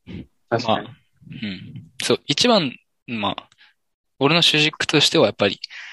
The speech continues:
Speaker 1: 利益を出さないと、
Speaker 2: うん。
Speaker 1: 事業って続けていけないからさ。
Speaker 2: うん。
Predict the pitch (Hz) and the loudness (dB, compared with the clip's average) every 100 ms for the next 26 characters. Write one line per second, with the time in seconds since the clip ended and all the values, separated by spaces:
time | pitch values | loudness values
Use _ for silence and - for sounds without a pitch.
0 | - - - - 190 143 - 107 98 120 | -20 -20 -10 0 2 2 2 4 4 2
1 | 107 98 - 135 - - _ _ _ _ | 2 0 2 2 2 -6 _ _ _ _
2 | - 139 127 131 113 - - 120 117 123 | 2 4 4 4 2 2 0 2 2 0
3 | - 113 110 117 101 - - - - _ | 2 2 4 2 2 0 -2 -2 -6 _
4 | _ _ - 143 135 120 120 127 | _ _ -2 2 4 2 -2 -8